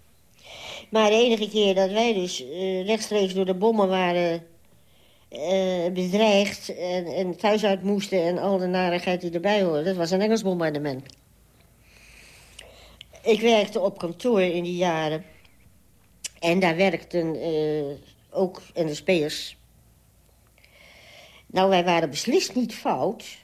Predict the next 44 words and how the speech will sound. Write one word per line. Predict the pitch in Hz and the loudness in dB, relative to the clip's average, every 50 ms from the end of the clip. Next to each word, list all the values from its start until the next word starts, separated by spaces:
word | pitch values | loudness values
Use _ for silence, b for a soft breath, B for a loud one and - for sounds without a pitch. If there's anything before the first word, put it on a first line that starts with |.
| _ _ - 101 - | _ _ -18 -10 -6
maar | 190 190 185 180 170 165 160 160 156 - - | -4 -2 0 0 2 2 2 0 0 0 -2
ik | 180 165 156 | -4 -4 -2
weet | 190 190 180 160 151 - | 0 0 2 2 0 0
wel | 196 226 226 170 151 165 165 156 160 165 | 0 2 4 4 4 2 0 -2 -4 -2
dat | 160 165 165 160 160 - - - | 0 0 0 -2 -4 -12 -16 -14
ik | 101 104 - 160 160 - - - _ b b b b b b b b b b | -10 -10 -10 -10 -12 -16 -20 -20 _ b b b b b b b b b b
verschillende | _ - 170 - - 254 262 233 196 175 170 | _ -18 -18 -8 -6 -2 -2 0 0 0 0
malen, | 170 165 156 156 151 147 147 147 135 95 - - - - - | 0 0 0 2 2 2 2 0 -2 -4 -6 -10 -12 -10 -8
eh, | 147 147 151 147 139 143 143 - 113 110 - | -6 -4 -4 -4 -4 -6 -8 -8 -10 -12 -8
moeilijkheden | 180 180 208 247 247 220 185 151 170 165 151 139 | -2 0 2 4 4 4 2 2 2 0 2 2
heb | 143 143 - - | 2 0 0 -2
gehad | - 127 135 143 180 175 | -2 0 0 0 0 0
met | - 165 165 165 | -2 -4 -4 -2
die | 156 143 - 143 | -4 -4 -2 -2
N | 143 135 | -4 -6
S | 135 - | -8 -4
B'ers, | 160 196 196 170 143 127 147 156 - - - - B B B B B B B B B | -2 0 2 2 0 -2 -4 -6 -8 -14 -16 -20 B B B B B B B B B
die | 156 165 202 | -2 0 2
me | 175 170 | 2 4
maar | 160 165 160 151 | 2 4 4 4
het | 147 151 | 4 4
liefste | 180 202 196 - - 151 | 4 2 2 0 -4 -6
de | 143 160 | -6 -6
gevangenis | - 160 - 202 214 220 196 175 170 156 156 | -6 -2 0 2 4 4 4 2 0 0 0
in | 160 160 | -2 -2
zagen | 151 156 151 139 143 139 139 | 0 0 0 0 0 -4 -8
gaan. | - - 143 123 123 135 - - - - - - - B B B B B B B B B B B B B B B B B B B B B B B _ - _ _ | -8 -6 -6 -6 -6 -8 -10 -12 -20 -20 -20 -20 -20 B B B B B B B B B B B B B B B B B B B B B B B _ -20 _ _
En, | - - 185 202 185 180 175 175 160 | -4 0 2 4 4 4 4 2 0
eh, | 131 151 180 170 165 160 156 151 147 143 143 143 143 113 131 - - - - - - - - 101 - - - | 0 0 0 0 0 2 2 2 0 0 -2 -6 -12 -16 -20 -20 -20 -20 -20 -20 -20 -20 -18 -18 -16 -12 -10
het | 190 185 185 | -8 -8 -2
scheelde | - 226 226 226 196 165 | 2 2 2 4 4 2
ook | 139 160 | 0 0
maar | 170 165 156 143 | 0 -2 -2 0
een | 139 147 | -2 -2
haar | 165 190 226 247 202 147 147 165 160 | -2 0 0 0 0 0 0 -2 -2
op | 160 156 | -4 -8
een | 160 | -8
gegeven | - 160 - - 160 147 139 131 139 135 | -12 -12 -6 -4 -2 -2 -2 -2 -2 -2
ogenblik. | 117 110 - - 135 131 127 127 143 180 - - | -2 -2 -2 -4 -8 -6 -4 -4 -6 -6 -8 -6
En | - 269 | -6 -4
toen | 269 - 269 277 | 0 0 2 4
dacht | 277 269 269 269 - | 4 2 2 0 -4
ik, | 269 - | -4 0
"Ja, | 285 - 381 - - | 2 2 2 2 0